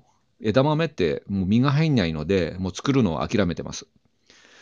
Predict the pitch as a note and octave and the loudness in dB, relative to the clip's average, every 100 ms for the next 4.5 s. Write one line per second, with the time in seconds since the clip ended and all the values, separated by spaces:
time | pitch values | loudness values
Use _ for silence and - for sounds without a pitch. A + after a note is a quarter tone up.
0 | - - _ _ - B2 C3+ C3+ B2+ B2+ | -20 -20 _ _ 2 6 8 8 6 4
1 | B2 B2 A#2+ - - - A#3+ C#4 F#3+ F#2+ | 4 2 0 -4 -10 -6 2 2 4 2
2 | E2+ F#2 F#2 A2 B2+ D3+ - G2 - - | 2 0 0 2 2 0 -4 -4 -6 2
3 | A#2 A2 E2+ - G2+ C3 C#3 E3+ E3+ - | 4 4 2 -4 0 2 2 0 -2 2
4 | B2+ G#2 F#2+ D#2 G2 | 4 6 4 0 -8